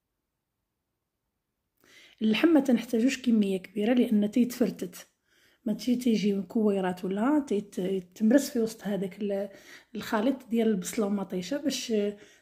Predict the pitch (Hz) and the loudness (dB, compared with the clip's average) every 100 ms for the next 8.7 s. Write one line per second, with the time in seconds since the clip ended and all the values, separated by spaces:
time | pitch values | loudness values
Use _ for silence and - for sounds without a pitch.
0 | - 392 262 262 311 - 220 180 180 202 | 0 4 6 6 6 4 0 -2 -2 0
1 | 220 247 226 277 269 233 226 - 196 196 | 2 4 4 4 4 4 2 -4 -4 0
2 | 277 302 226 180 202 175 175 247 247 - | 0 0 0 0 -2 -2 -4 -6 -8 -4
3 | 208 220 214 - - _ _ - 220 208 | 0 0 0 -6 -20 _ _ -6 -2 -2
4 | 190 196 240 208 202 247 247 277 180 185 | -2 0 2 2 2 0 -2 -4 -2 -2
5 | - 247 - 214 190 185 180 - 196 254 | -4 -6 -4 -2 -2 -4 -6 -8 -6 -6
6 | - - _ _ _ _ _ _ _ _ | -8 -20 _ _ _ _ _ _ _ _
7 | _ _ - 262 294 208 233 214 226 180 | _ _ 0 4 4 6 4 4 0 0
8 | 180 - - 208 247 247 | -4 -6 -4 0 0 -2